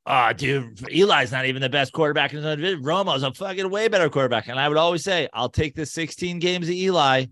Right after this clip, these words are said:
over the eleven from Romo," and then the John Kitna came from gym class story. Like, Lamar Jackson is on back-to-back years where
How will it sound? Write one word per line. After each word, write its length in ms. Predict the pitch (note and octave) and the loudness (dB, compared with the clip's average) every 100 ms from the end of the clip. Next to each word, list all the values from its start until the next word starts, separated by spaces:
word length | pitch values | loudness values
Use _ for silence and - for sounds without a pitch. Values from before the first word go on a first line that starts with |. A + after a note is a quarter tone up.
| _ | _
over 180 | - A#2+ | -2 0
the 140 | A#2 A#2 | 2 0
eleven 440 | A2 B2 C3 D#3 | 2 0 0 -4
from 200 | C#3 D#3+ | -6 -2
Romo," 500 | D#3+ E3+ D#3 C#3+ C3+ | 0 2 4 2 2
and 160 | B2+ B2 | 0 -2
then 180 | B2 A#2+ | -2 0
the 140 | A#2 - | -4 -4
John 300 | - C3+ C#3+ | -2 0 0
Kitna 360 | C3+ D#3+ C3+ C#3+ | -4 -4 -4 -6
came 280 | - D3 C3+ | -4 -4 -4
from 300 | C#3 C3+ G#2+ | -6 -6 -10
gym 240 | F2 D#3+ F3+ | 0 2 2
class 320 | C3+ G2 - | -2 -2 -4
story. 500 | - G#2 G2 F#2+ F#2+ _ _ _ - | -6 -4 -2 -2 -6 _ _ _ -4
Like, 260 | B2+ C3+ - _ _ _ | -2 -2 -8 _ _ _
Lamar 280 | B2 D#3+ G#3+ | -2 4 4
Jackson 480 | D#3 F#3 G#3+ - D#3 | 2 -2 -2 -4 -4
is 220 | C#3 C3+ | -2 0
on 280 | C3+ C#3 C3+ | 2 0 -2
back-to-back 680 | A#2+ D3+ D#3+ - D#3 D#3+ - | -2 -2 -2 -2 -2 -4 -4
years 360 | F3+ B3 G3 | -2 2 2
where 460 | A2+ A#2+ B2 B2+ B2+ | 0 0 2 0 -2